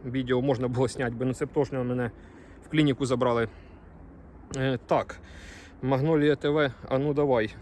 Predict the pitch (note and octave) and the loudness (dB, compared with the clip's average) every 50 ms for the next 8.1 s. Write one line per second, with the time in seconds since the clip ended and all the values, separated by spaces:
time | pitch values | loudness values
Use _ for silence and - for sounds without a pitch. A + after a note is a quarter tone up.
0 | - - - - - - - C#3 D3 D#3 D3+ C3+ B2+ B2 A#2+ C3 B2+ B2+ A#2+ A#2 | -20 -20 -20 -20 -6 -2 0 2 4 4 4 4 2 2 2 4 4 4 2 2
1 | C3 B2 A#2 B2+ C#3 C3+ B2+ B2+ A#2+ - C#3+ D3 D3 C3+ A#2+ - B2+ B2 B2+ - | 0 0 0 0 0 2 2 0 0 0 2 2 2 2 2 0 0 -2 0 2
2 | D3+ C#3 B2 B2 A#2+ A2+ A2 G2+ G#2 B2 D3 C#3 B2 - C3 A#2+ - - D3 D3 | 2 2 2 2 2 2 0 -2 0 2 2 2 2 2 -2 -6 -4 -2 -2 -2
3 | C3+ - C#3+ C3+ B2 - C3+ B2+ - - A#2+ - - - C3+ B2+ B2+ C3+ B2+ B2 | -2 0 -2 -2 0 0 -2 -2 -4 -6 -10 -8 -8 -4 -4 -2 0 0 0 -2
4 | C3 B2 B2 B2 B2+ B2 - - C3 B2 A#2 B2 B2 A#2+ A#2 A#2 A2+ G#2+ - - | -2 -2 -2 -4 -4 -6 -2 0 0 0 0 0 0 0 0 0 -2 -2 -4 -10
5 | - - - - - - - - - - D#3+ G3+ F3+ - - C#3 D3+ E3+ - - | -18 -20 -20 -20 -20 -20 -20 -10 -2 2 4 4 4 2 0 0 0 0 0 -2
6 | F3 D#3 - E3 C#3+ D3+ D#3 D3 - - A#2+ G#2+ G#2+ G#2 - - - - - - | -4 -4 -2 0 2 4 2 2 2 0 -4 -4 -6 -10 -16 -20 -20 -20 -18 -6
7 | - D3 - B2+ C3 C3+ C3 A#2+ C#3+ C3+ C3 C3+ C#3 - - F3 D#3+ C#3 B2 G#2+ | -4 -2 -2 0 0 0 0 2 2 2 2 2 0 0 2 2 2 4 2 0
8 | G2+ | 0